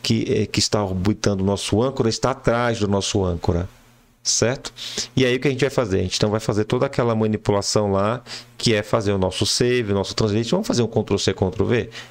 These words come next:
É mais fácil, né, rapaz? Depois a gente vai, a nossa evolução do nosso algoritmo, a gente vai criar métodos pra fazer isso, pra que a gente não precise ficar fazendo esse negócio todo. Porque aqui a gente fica fazendo Ctrl C, Ctrl V, basicamente é isso.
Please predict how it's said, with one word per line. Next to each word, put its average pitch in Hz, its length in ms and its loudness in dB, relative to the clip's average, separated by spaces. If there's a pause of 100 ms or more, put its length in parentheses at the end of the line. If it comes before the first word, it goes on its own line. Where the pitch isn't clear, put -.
(160)
É 120 40 2
mais 131 240 0
fácil, - 480 -2
né, 110 100 2
rapaz? 101 240 -2
Depois - 140 0
a 185 40 -2
gente - 80 -2
vai, 156 160 0 (220)
a - 40 2
nossa 120 300 0
evolução 110 360 0
do 101 80 0
nosso 98 180 0
algoritmo, 101 340 2
a - 20 -2
gente 127 80 -2
vai 131 100 0
criar 127 200 0
métodos 104 320 0
pra - 160 0
fazer 95 320 2
isso, 131 280 0 (460)
pra - 100 2
que - 120 0
a 143 40 2
gente 143 120 -2
não 156 80 0
precise 139 320 0
ficar 135 200 0
fazendo 123 320 0
esse 127 180 -2
negócio 123 360 0
todo. 87 420 -2 (840)
Porque 117 260 2
aqui 110 200 0
a 117 40 2
gente 117 120 -4
fica - 260 -2
fazendo 113 280 0
Ctrl 113 280 -2
C, 117 160 0
Ctrl 139 260 0
V, 101 180 2
basicamente 110 640 0
é 156 40 2
isso. 95 320 -2